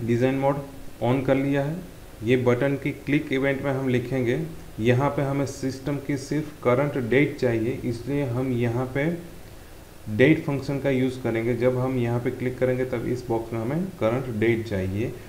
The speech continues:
तो ये cell कौन सा है? ये cell है सी थ्री। तो सी थ्री में हमें क्या चाहिए? system की current date। तो इस, ये button की click event में हम लिखेंगे, हमें सी three cell में system की date चाहिए, system की current date चाहिए। तो यहाँ पे हम लिखेंगे range,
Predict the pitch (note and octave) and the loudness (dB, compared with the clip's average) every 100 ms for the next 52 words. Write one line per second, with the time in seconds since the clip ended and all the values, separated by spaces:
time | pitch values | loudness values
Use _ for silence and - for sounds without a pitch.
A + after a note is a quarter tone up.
0 | - A#2 G2+ G#2 D3 E3+ E3 C3+ C#3 C3+ | -4 0 2 4 6 4 4 4 4 2
1 | C3+ C3+ C3+ C#3 C#3+ D3 A#2 B2+ B2 B2+ | 0 0 0 -2 0 0 2 0 2 0
2 | B2+ B2+ B2+ - B2 D#3 G#3 - - - | 2 0 -2 -4 -2 -2 -4 -8 -14 -18
3 | - C#3+ B2 E2+ - - C3 B2+ C#3+ C#3+ | -4 2 2 2 -4 -6 -6 0 0 0
4 | D3 C#3+ D3 C#3+ D3 C#3+ C#3 D3 C#3+ A#2 | 0 0 -2 0 0 0 0 -2 -2 -4
5 | A2+ B2+ B2 B2 B2+ A#2+ G#2+ F#2+ - A2+ | -2 -2 -4 -2 0 0 0 -2 -2 -2
6 | A2+ C3+ - - - A#2 C#3 B2+ B2+ B2 | -2 -4 -6 -12 -4 0 2 4 2 0
7 | B2+ B2 C#3 C#3+ C3 B2+ A#2+ A#2+ A#2+ A2+ | -4 -4 -2 0 2 2 0 -2 -2 -2
8 | A2+ A2+ A2 G#2 A2 D3+ - - - - | -4 -2 -2 0 -2 -4 -8 -16 -16 -18
9 | - B2+ C3 - - D#3 E3+ E3 D#3+ F3 | -8 -4 -4 -4 -4 -2 -2 0 2 4
10 | E3+ C#3 C3+ C3 C#3+ F3+ - - - - | 2 0 0 0 0 -2 -8 -14 -18 -18
11 | - - - - - - - - D3+ - | -16 -14 -14 -16 -16 -16 -16 -2 -2 0
12 | - D#3 D#3 D#3 B2 C#3+ C3 - A#2+ B2 | 2 2 4 2 4 4 4 2 4 2
13 | C3 C3 A#2+ C#3+ C3 C3 C#3 C#3 C#3 B2+ | 0 -4 -4 -4 -4 -4 0 0 2 2
14 | A2+ A2+ A2+ B2 A2+ G#2+ A2+ C3 C3 B2 | 2 0 0 0 0 2 0 0 -2 -2
15 | A#2 - B2 G#2+ F#2 F2 G#2+ D3+ D#3+ | -2 -2 -2 0 0 2 2 4 2